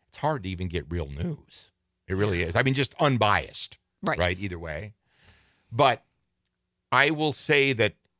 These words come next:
Speaker 1: the reason we got in was because of that. And that's why we love being back here, doing our podcast.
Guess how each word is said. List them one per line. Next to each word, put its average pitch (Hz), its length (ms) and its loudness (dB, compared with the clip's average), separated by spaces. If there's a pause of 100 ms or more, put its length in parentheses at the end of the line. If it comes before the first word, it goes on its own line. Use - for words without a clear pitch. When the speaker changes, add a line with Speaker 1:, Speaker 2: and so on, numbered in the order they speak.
(800)
Speaker 1:
the 117 160 0
reason 165 440 -2
we 127 120 0
got 117 280 2
in 117 200 0
was 85 200 -6
because 104 520 -4
of 95 120 -4
that. 82 300 -2
And 92 200 -2
that's 113 320 -2
why 110 220 2
we 101 200 0
love 95 560 -2 (840)
being 123 280 2
back 131 340 0
here, 82 460 -4 (800)
doing 147 380 0
our 104 260 2
podcast. 90 1000 -2